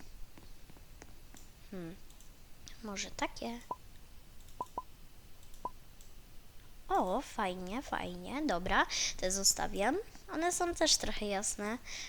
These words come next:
ale bardzo jasne to są te. Okej.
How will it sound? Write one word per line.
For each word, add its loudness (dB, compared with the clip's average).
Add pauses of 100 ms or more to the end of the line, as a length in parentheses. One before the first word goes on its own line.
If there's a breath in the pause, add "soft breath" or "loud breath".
(100)
ale 6
bardzo 4
jasne 4
to 6
są 12
te. 8 (2500)
Okej. 0